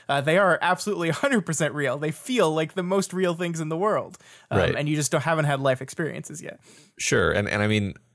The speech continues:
Speaker 2: uh, speaking as an adult, adults can also feel extremes of emotion like that,
Speaker 1: Mm-hmm.
Speaker 2: but you have a bit more perspective on it 'cause you're like, "Oh,
Speaker 1: Right.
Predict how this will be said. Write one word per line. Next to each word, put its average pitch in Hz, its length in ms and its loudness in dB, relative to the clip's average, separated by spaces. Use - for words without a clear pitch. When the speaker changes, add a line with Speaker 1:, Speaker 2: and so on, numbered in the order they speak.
Speaker 2:
uh, - 180 -6
speaking 107 440 0
as 90 140 2
an 80 100 -2
adult, 82 360 2
adults 95 320 0
can 92 140 -6
also 90 320 -2
feel 80 580 -2
extremes 80 460 -6
of 78 80 -10
emotion 80 440 -4
like 71 200 -8
that, 73 200 0
Speaker 1:
Mm-hmm. - 100 0
Speaker 2:
but 80 80 -4
you 78 100 -6
have 80 120 -4
a 80 40 -8
bit 82 160 -2
more 80 160 -6
perspective 78 560 -6
on 73 160 -6
it 76 140 -10
'cause 80 160 -8
you're 80 100 -6
like, 78 240 -2
"Oh, 82 60 2
Speaker 1:
Right. 92 180 2